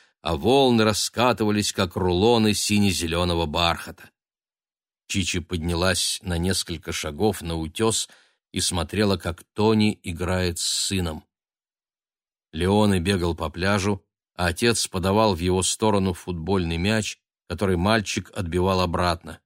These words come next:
Когда по утёсу спустилась стайка друзей Леоне и присоединилась к ним, Леоне схватил мяч и рванул по пляжу вместе с ребятами. Но вдруг остановился и обернулся к отцу.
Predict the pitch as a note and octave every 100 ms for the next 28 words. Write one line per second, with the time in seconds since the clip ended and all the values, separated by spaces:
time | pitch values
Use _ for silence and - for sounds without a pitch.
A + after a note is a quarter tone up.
0 | _ _ _ _ _ - F2 E2+ F#2 F#2
1 | F2+ E2 G#2+ G#2 - F2+ - F#2+ - -
2 | G2 F#2 - - G2+ F#2+ E2+ F#2 E2 F2
3 | D#2+ E2+ G2+ F2 E2 F2 G2 G#2+ F#2+ F2
4 | _ _ - G#2 F#2 F2+ - F2 D#2+ F2
5 | A2 A2 G#2 - G2+ G#2 G2 _ _ _
6 | - E2+ G#2+ G#2 F#2+ - E2+ E2+ - F2+
7 | F#2 B2+ B2 - - _ - C3 B2 G2+
8 | G2+ B2 G#2+ G2 D#2+ F#2+ A2+ F#2+ G2 D#2
9 | F#2 F2+ - F2+ - F2 D#2+ F#2+ F2 E2
10 | D2+ _ _ _ _ _ - G2 G#2+ D3
11 | C#3+ - B2+ B2 A2 C3+ D3 - C#3+ C#3
12 | _ - G#2+ G#2 G#2+ A2+ C#3 - C3 A2
13 | A#2 - C3 A2 -